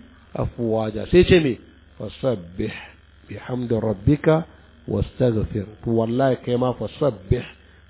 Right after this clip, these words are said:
bismi rabbikal azim. Sai Allah ce, "Fala uqsimu bi mawaqi'in nujum." Yau ai ba ma sai na rantse maka da mafaɗan taurari za a gane abin da aka faɗi gaskiya bane. Yanzu wannan misalin ba fili yake ba.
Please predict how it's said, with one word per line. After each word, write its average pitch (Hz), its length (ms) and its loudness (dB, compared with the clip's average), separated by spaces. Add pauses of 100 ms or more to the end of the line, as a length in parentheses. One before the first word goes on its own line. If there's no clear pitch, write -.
(120)
bismi 120 360 -4
rabbikal 110 600 -6
azim. 95 340 -12 (800)
Sai 113 80 -8
Allah 117 280 0
ce, 120 180 -6
"Fala 120 360 2 (120)
uqsimu 143 580 0
bi 113 140 -4
mawaqi'in 117 800 -2
nujum." 90 300 -14 (640)
Yau - 140 4
ai 226 80 4
ba 214 120 8
ma 175 160 6
sai 165 120 -2
na 175 140 4
rantse 185 300 0
maka 160 240 0
da 131 120 -2
mafaɗan 156 500 2
taurari 127 540 2 (380)
za 147 120 6
a 143 60 6
gane 139 240 6
abin 127 200 2
da 123 100 4
aka 120 140 0
faɗi 113 240 2
gaskiya 101 440 -2
bane. 101 180 -4 (420)
Yanzu 147 180 0
wannan 190 200 4
misalin 170 360 2
ba 131 120 -2
fili 151 240 -4
yake 160 200 -4
ba. 143 100 -12